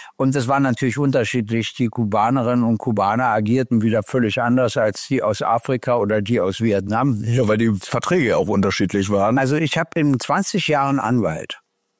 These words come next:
Speaker 1: einmal eine Vietnamesin in Untersuchungshaft verteidigen müssen. Ein einziges Mal. Aber das war Nordvietnam. Den Unterschied, den es zwischen Ost- und Westdeutschland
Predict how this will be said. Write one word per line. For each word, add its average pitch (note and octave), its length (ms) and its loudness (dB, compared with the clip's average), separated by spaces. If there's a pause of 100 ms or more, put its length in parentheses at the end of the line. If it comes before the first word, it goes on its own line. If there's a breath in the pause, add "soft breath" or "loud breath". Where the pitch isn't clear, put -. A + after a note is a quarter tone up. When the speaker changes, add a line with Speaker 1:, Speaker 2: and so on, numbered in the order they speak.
(380)
Speaker 1:
einmal E3 680 2
eine C#3 360 0
Vietnamesin C3+ 840 2
in B2+ 140 0
Untersuchungshaft A#2 920 0
verteidigen F2+ 760 -4
müssen. F#2 360 -4
Ein C3 260 -2
einziges - 1000 -4
Mal. A#2+ 340 0 (500 loud breath)
Aber A2+ 200 0
das A#2 200 -2
war A2+ 120 0
Nordvietnam. A#2 840 -2 (800 loud breath)
Den A2+ 140 2
Unterschied, C3 640 0
den A#2 140 2
es A2 180 -2
zwischen A#2+ 300 -2
Ost- - 320 -4
und G2+ 180 0
Westdeutschland G#2 960 -2